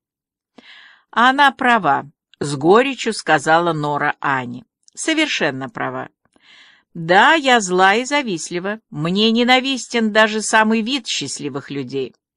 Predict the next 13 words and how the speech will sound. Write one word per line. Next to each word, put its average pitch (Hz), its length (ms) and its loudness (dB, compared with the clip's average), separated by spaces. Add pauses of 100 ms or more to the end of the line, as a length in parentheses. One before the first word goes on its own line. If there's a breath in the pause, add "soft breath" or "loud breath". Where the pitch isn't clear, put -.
(160)
Но 330 200 0
всё 254 200 -2
равно 165 420 0 (360 loud breath)
я 190 300 2
не 214 140 0
жалею, 196 560 2
что 170 260 -2
дала 160 420 4
вчера 175 380 0
вечером 160 520 -2
пощёчину 156 1040 -2 (420 loud breath)
Джаду 175 560 2
Тейлору. 160 720 -6